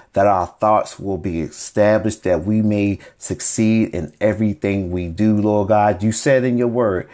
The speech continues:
that, Lord God, if I'll acknowledge you, you should direct my path. You said, Lord God, whatever I put my hands to,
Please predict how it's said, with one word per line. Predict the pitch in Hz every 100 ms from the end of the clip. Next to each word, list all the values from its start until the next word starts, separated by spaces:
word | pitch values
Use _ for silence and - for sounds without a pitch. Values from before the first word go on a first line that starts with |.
| - - -
that, | - 98
Lord | 104 107
God, | 104 101
if | 101
I'll | 98 104 101
acknowledge | 95 104 131 127 101 -
you, |
you | 92 104
should | - 95
direct | 87 98 95 -
my | 92
path. | 87 101 87 -
You | 113
said, | 110 117 104
Lord | 107 101
God, | 107 107
whatever | 101 104 110
I |
put | 104 - 113
my | 104 98
hands | 113 135 131 120
to, | - 95